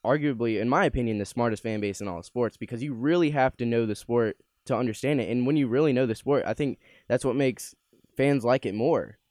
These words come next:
is because they really can dive into it and they can relate to a lot of the drivers. And, uh,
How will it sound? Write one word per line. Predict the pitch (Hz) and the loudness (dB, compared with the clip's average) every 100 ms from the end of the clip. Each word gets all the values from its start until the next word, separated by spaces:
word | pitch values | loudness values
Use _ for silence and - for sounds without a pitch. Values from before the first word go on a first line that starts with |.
| - | -12
is | 110 | -8
because | 123 123 | -4 -2
they | 117 117 | 0 0
really | 131 143 | 0 0
can | 139 | 0
dive | 123 123 113 | 2 2 2
into | 120 135 | -2 0
it | 123 | 0
and | 113 | 0
they | |
can | 113 110 | -4 -2
relate | 104 123 | 2 0
to | - 123 | 0 2
a | |
lot | 113 113 | 2 2
of | |
the | 110 | 2
drivers. | 104 98 98 98 101 _ _ _ _ - | 0 0 0 -4 -6 _ _ _ _ -10
And, | 104 101 | -8 -4
uh, | 98 95 | -4 -4